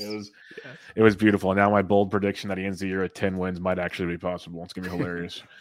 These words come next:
Speaker 1: Like, he'd have to be perfect basically the rest of the way, but it'd be very, very
Speaker 2: Yeah,
Speaker 1: funny
Speaker 2: I
Speaker 1: to
Speaker 2: don't
Speaker 1: me.
Speaker 2: know. I don't, I don't know about that. W-, was,
Speaker 1: It was
Speaker 2: is he
Speaker 1: a,
Speaker 2: only
Speaker 1: it was
Speaker 2: at
Speaker 1: a bold
Speaker 2: four, or
Speaker 1: prediction.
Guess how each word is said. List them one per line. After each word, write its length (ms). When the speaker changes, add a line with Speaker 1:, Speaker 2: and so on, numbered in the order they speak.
Speaker 1:
Like, 200
he'd 100
have 140
to 80
be 60
perfect 380
basically 300
the 80
rest 200
of 20
the 80
way, 180
but 60
it'd 100
be 120
very, 340
very 200
Speaker 2:
Yeah, 80
Speaker 1:
funny 300
Speaker 2:
I 20
Speaker 1:
to 60
Speaker 2:
don't 180
Speaker 1:
me. 80
Speaker 2:
know. 120
I 120
don't, 200
I 140
don't 180
know 180
about 200
that. 180
W-, 260
was, 220
Speaker 1:
It 60
was 100
Speaker 2:
is 60
he 100
Speaker 1:
a, 60
Speaker 2:
only 160
Speaker 1:
it 20
was 100
Speaker 2:
at 0
Speaker 1:
a 60
bold 240
Speaker 2:
four, 80
or 80
Speaker 1:
prediction. 260